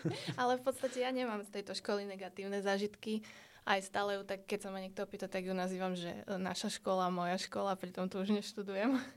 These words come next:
<laughs> Ale je to taká srdcovka, no.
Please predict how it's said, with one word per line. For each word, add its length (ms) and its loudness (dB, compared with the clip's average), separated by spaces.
<laughs> 300 -12
Ale 540 2
je 120 4
to 140 -2
taká 260 -6
srdcovka, 640 -6
no. 140 -2